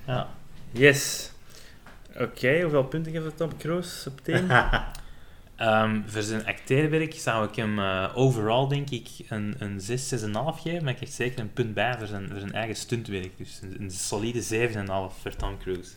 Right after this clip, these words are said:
Speaker 2: Ja, ik geef hem ook een zeven en een half.
Speaker 1: Ja, ik een zeven. Omdat ik Jerry Maguire niet goed vind.
Speaker 2: Wil, wil hem nog eens opnieuw zien?
Speaker 1: Nee.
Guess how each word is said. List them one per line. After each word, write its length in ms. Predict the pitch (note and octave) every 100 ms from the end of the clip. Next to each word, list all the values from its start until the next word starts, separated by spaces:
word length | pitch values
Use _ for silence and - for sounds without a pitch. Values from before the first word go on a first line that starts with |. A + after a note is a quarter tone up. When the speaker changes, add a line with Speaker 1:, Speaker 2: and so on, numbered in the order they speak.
| - -
Speaker 2:
Ja, 240 | A#2+ A#2
ik 100 | A2
geef 200 | - A2+
hem 140 | A2 G#2+
ook 80 |
een 60 | A2
zeven 320 | G#2 A2 G#2+
en 60 | G#2+
een 80 | G#2
half. 260 | G#2+ G#2 - - - - - - - - - - - - - - - -
Speaker 1:
Ja, 520 | A2+ G2 F#2+ F2+ F2+ - -
ik 140 | -
een 80 | A#2+
zeven. 460 | G2 G2 G2 F#2+ F2 - - - -
Omdat 160 | B2+ G#2
ik 80 | F#2+
Jerry 240 | G2+ G#2
Maguire 320 | G2 G2 G#2
niet 100 | G2 -
goed 160 | G#2
vind. 200 | G2+ G2+ - - - A3+
Speaker 2:
Wil, 180 | A3 D3+
wil 240 | D3+ F3+
hem 80 | E3+
nog 100 | F3
eens 120 | F3
opnieuw 380 | C#3+ C#3 F#3+ F#3
zien? 300 | A#2+ G#2+ G2+ F#2+
Speaker 1:
Nee. 260 | F#2+ E2+